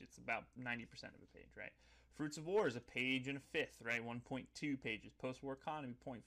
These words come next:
five pages, et cetera, et cetera. Now, there are some exceptions to saying the images don't matter,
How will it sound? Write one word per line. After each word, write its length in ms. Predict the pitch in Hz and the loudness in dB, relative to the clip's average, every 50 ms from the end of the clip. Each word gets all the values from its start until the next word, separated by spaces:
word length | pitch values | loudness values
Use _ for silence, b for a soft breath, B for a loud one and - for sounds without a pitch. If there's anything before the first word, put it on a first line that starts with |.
| - | -2
five 380 | - 139 131 123 117 117 117 - | 0 2 2 2 2 0 0 -2
pages, 340 | - 101 90 92 101 104 - - | -4 -4 -4 -6 -10 -14 -14 -14
et 100 | 113 - | -14 -10
cetera, 360 | - - 113 110 110 107 107 | -4 -2 0 0 0 0 -2
et 100 | 110 - | -4 -2
cetera. 320 | - 139 131 113 101 - - - b b b b b b b b b b | 0 2 2 2 0 -2 -8 -10 b b b b b b b b b b
Now, 480 | 131 139 147 147 143 139 139 143 139 135 | 0 2 4 4 4 4 4 2 2 4
there 180 | 151 151 - - - | 4 4 4 4 4
are 580 | - 180 185 185 190 196 190 190 185 180 185 - - - - - - - - _ _ _ - - - - - - - | 6 6 6 6 6 4 4 2 2 0 -2 -6 -10 -18 -20 -20 -20 -20 -20 _ _ _ -20 -20 -20 -20 -20 -16 -10
some 240 | - - 170 160 143 | -4 -2 0 0 2
exceptions 800 | - - - - 160 - - - 165 170 170 170 165 147 - - - | 2 2 4 6 6 4 4 0 -2 -2 0 -2 -2 -2 -2 -2 2
to 220 | - 143 139 139 127 | 6 6 6 6 6
saying 440 | - - 139 135 135 135 135 131 | 4 4 4 6 6 6 6 6
the 140 | 123 123 123 | 6 4 4
images 400 | 120 127 131 123 120 131 123 120 | 4 4 4 2 2 0 0 2
don't 180 | 123 120 117 113 | 2 2 2 2
matter, 400 | 110 110 110 120 135 147 170 | 4 4 6 6 4 4 2